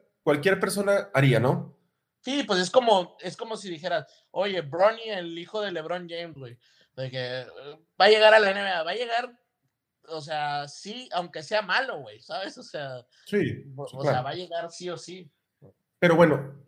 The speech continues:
Speaker 1: este, Latifi corre para Chip Ganassi, que para los que no saben de fórmu-, de IndyCar, Chip Ganassi es el Mercedes, el Ferrari de re-, o el Red Bull de, de la IndyCar. Entonces va a correr el cuarto carro de Chip Ganassi, a ver cómo le va en la Indy. Y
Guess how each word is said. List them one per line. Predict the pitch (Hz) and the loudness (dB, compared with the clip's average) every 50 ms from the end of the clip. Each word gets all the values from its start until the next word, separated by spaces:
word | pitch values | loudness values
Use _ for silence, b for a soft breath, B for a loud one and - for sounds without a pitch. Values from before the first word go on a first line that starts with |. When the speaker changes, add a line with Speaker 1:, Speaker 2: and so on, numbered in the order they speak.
| 156 - - | -12 -6 0
Speaker 1:
este, | - 170 160 - - 180 165 | 2 2 2 2 2 2 2
Latifi | 156 156 165 185 175 208 | 2 2 2 0 0 2
corre | 202 196 202 202 196 | 4 4 6 6 6
para | 196 165 151 | 6 6 4
Chip | 139 185 170 180 | 4 4 4 6
Ganassi, | 180 180 190 180 196 214 | 8 8 8 6 4 0
que | - | 0
para | - 156 135 131 | 2 2 4 4
los | 127 123 127 - | 4 2 2 2
que | 151 143 | 0 0
no | 156 156 | 2 2
saben | 175 185 170 170 175 175 170 160 | 4 4 6 6 6 4 4 4
de | 156 151 139 | 2 0 0
fórmu-, | 139 175 170 175 180 180 - | 2 2 2 4 2 2 4
de | 135 147 143 143 156 | 4 4 4 4 4
IndyCar, | 165 175 190 175 196 196 196 | 2 0 2 6 6 6 6
Chip | - - 180 185 | 6 2 4 6
Ganassi | 190 185 185 175 180 196 175 | 6 6 6 4 4 2 4
es | 180 175 175 - - - - - | 4 4 2 0 -4 -6 -2 2
el | 147 156 156 | 4 4 6
Mercedes, | 156 143 139 135 165 170 175 175 | 6 4 4 4 4 4 4 4
el | 170 147 143 135 | 2 2 2 2
Ferrari | 147 143 151 156 160 | 4 4 4 4 4
de | 156 139 127 | 6 4 4
re-, | 127 131 127 - | 4 4 2 4
o | 123 123 127 | 4 4 4
el | 127 127 | 4 4
Red | 147 165 147 147 | 2 0 2 4
Bull | 170 175 - 175 - - | 4 4 4 2 0 -4
de, | 127 127 127 123 120 117 117 113 110 107 104 104 - - _ _ _ _ b b b b b b _ _ - | -2 -2 0 0 2 0 0 0 0 -2 -4 -6 -8 -14 _ _ _ _ b b b b b b _ _ -2
de | 120 120 | 0 2
la | 123 123 | 4 4
IndyCar. | 135 139 139 143 139 175 208 208 - - - _ _ - | 4 4 4 6 6 6 6 4 2 -8 -16 _ _ -8
Entonces | 120 120 113 - 127 127 123 - 143 131 127 127 135 - | -8 -8 -4 -2 -4 -2 -2 0 0 0 0 0 -2 0
va | 127 123 | 0 0
a | 123 | 2
correr | - 135 131 131 127 127 - - | 2 2 2 2 0 -2 -2 -4
el | 123 120 - - _ _ _ _ | -4 -4 -6 -12 _ _ _ _
cuarto | - 143 160 170 170 170 - 170 - | 2 4 4 4 4 2 -4 -4 0
carro | - 151 139 139 147 147 139 | 2 4 4 4 4 2 2
de | 135 131 - | 2 0 0
Chip | - 147 135 127 | -4 -8 -4 2
Ganassi, | 131 131 135 151 160 - 208 220 220 B B B B B B | 2 4 4 4 2 2 0 -2 -2 B B B B B B
a | 127 | 2
ver | 135 135 - | 2 2 2
cómo | 170 165 151 | 2 2 4
le | 147 | 4
va | 151 156 | 4 4
en | 165 | 4
la | 170 175 | 4 2
Indy. | 190 202 196 220 214 220 - - | 2 2 2 0 -2 -2 -4 -6
Y | - 220 247 254 247 - b b | 0 2 2 2 0 -2 b b